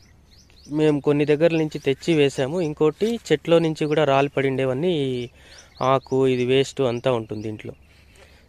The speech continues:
So, ఇది కూడా మొక్కకు చాలా, ఆ, హెల్ప్ అయ్యే ఇన్ఫర్మేషన్ ఇది. So, ఇక్కడ మా పొలం మొత్తానికి ఒక మూడు చెట్లలో మాత్రమే ఇలా బ్లాక్ కలర్గా అయిపోయింది.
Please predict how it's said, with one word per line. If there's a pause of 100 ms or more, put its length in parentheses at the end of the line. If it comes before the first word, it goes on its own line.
(120)
So,
ఇది
కూడా (120)
మొక్కకు (120)
చాలా, (400)
ఆ,
హెల్ప్
అయ్యే
ఇన్ఫర్మేషన్
ఇది. (1700)
So,
ఇక్కడ
మా
పొలం
మొత్తానికి (100)
ఒక
మూడు (100)
చెట్లలో
మాత్రమే (680)
ఇలా
బ్లాక్
కలర్గా
అయిపోయింది.